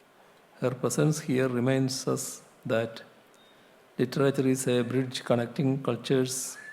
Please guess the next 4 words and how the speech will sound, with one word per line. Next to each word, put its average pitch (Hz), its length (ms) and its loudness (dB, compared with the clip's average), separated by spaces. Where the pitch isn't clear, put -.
generations, 123 840 0
and 110 180 2
human 117 380 0
experiences. 113 960 -6